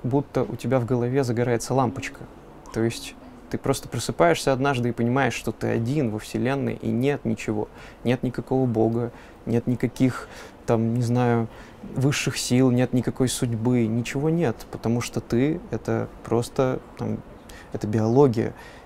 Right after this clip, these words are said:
И это неплохо, и это не страшно, да, это, это естественно. И ты как бы, э, просто до этого доходишь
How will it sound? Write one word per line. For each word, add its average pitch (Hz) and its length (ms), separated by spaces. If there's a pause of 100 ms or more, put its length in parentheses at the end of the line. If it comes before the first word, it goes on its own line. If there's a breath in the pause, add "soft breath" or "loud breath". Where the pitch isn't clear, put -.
(180)
И 120 420 (540)
это 131 240
неплохо, 139 640 (240)
и 131 100
это 135 320
не 127 160
страшно, 139 580
да, 120 220 (260 loud breath)
это, 127 440 (260)
это 117 300
естественно. 117 720 (180)
И 123 80
ты 170 240 (220 loud breath)
как 147 120
бы, 151 220 (600 loud breath)
э, - 100 (160)
просто 175 260
до 139 100
этого 147 220
доходишь 151 580